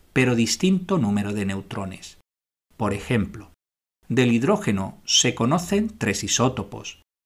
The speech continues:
denominados protio, deuterio y tritio. Todos tienen un protón y un electrón. Pero el protio no tiene neutrones, el deuterio tiene un neutrón y el tritio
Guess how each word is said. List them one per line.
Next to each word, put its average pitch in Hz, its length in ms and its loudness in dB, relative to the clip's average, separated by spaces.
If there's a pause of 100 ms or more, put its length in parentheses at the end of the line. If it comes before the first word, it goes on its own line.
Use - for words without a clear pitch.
(160)
denominados 104 920 0 (380)
protio, 180 680 0
deuterio 104 840 0
y 123 120 2
tritio. 101 520 -8 (560)
Todos 127 280 2
tienen 113 460 0
un 104 220 0
protón 107 580 -2
y 135 140 4
un 92 140 4
electrón. 95 600 -4 (840)
Pero 117 220 4
el 101 140 2
protio 107 580 0
no 107 280 0
tiene 131 300 2
neutrones, 104 840 -2 (320)
el 117 200 4
deuterio 107 760 2 (180)
tiene 101 240 0
un 95 120 -2
neutrón 95 600 0 (340)
y 104 120 0
el 90 160 0
tritio 135 600 0